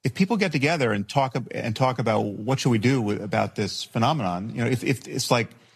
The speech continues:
if there, if there was an asteroid hurtling toward Earth and, and we got in a room together with all of our friends and had a conversation about what we could do to deflect its course, right?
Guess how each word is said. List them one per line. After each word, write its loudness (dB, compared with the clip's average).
if -2
there, 4
if -2
there 2
was 0
an 0
asteroid -2
hurtling 2
toward 2
Earth -2
and, 4
and 0
we 4
got 0
in -4
a -2
room 2
together -2
with 4
all 4
of 0
our 2
friends 0
and 0
had 0
a -2
conversation 0
about 0
what -2
we 2
could 0
do 2
to -4
deflect 0
its -6
course, 0
right? 2